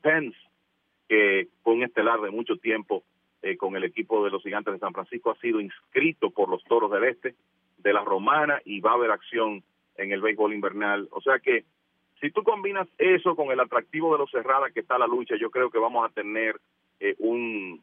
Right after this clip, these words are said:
un tremendo final con muchas buenas asistencias. Por ejemplo, mañana juegan Águilas Cibaeñas, Tigres del Licey en el Estadio Cibao de Santiago, y lo que se espera es que alrededor de dieciocho, veinte mil fanáticos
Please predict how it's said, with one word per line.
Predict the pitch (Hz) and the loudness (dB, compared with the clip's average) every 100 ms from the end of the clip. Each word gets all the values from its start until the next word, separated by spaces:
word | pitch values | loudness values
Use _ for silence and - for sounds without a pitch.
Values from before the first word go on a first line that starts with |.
| _ - | _ -2
un | 147 139 | 0 0
tremendo | 131 120 131 143 131 | -2 0 0 0 0
final | 120 117 123 | 0 0 0
con | - 110 | 0 -2
muchas | 107 131 151 147 117 - | -2 -2 -2 2 0 0
buenas | - 117 113 110 | 0 0 0 -4
asistencias. | 104 110 - 107 95 92 87 | -6 -12 -2 -2 -2 -6 -2
Por | 101 | -2
ejemplo, | 107 131 - - _ _ _ - | -2 -2 -2 -2 _ _ _ -6
mañana | 110 135 117 | 0 0 2
juegan | 123 120 110 101 _ _ - | 2 2 0 -4 _ _ -4
Águilas | 117 120 113 | 0 2 2
Cibaeñas, | 107 98 117 104 - | 0 0 0 -6 -4
Tigres | 113 110 | 0 2
del | 104 | 0
Licey | 95 - 110 107 101 - | -4 -2 2 2 0 -6
en | 92 | -6
el | 90 | -6
Estadio | 87 - 104 104 | -4 -2 -2 -4
Cibao | 104 98 104 | -4 -2 0
de | 95 | -2
Santiago, | 92 90 101 92 90 - _ _ - | -6 -2 0 0 -4 -18 _ _ -8
y | 104 | -2
lo | 98 | 0
que | 101 | 0
se | 98 | -4
espera | 90 110 107 101 | -2 2 2 4
es | 104 - | 2 -2
que | 101 98 90 78 | -2 0 0 -2
alrededor | 104 107 120 139 | -2 0 0 0
de | 127 | -4
dieciocho, | 110 - 127 139 135 110 | -8 -2 2 2 2 0
veinte | 101 101 | 0 -4
mil | 98 123 123 | -4 -6 -2
fanáticos | 104 107 113 113 101 95 | 0 2 2 -2 -6 -6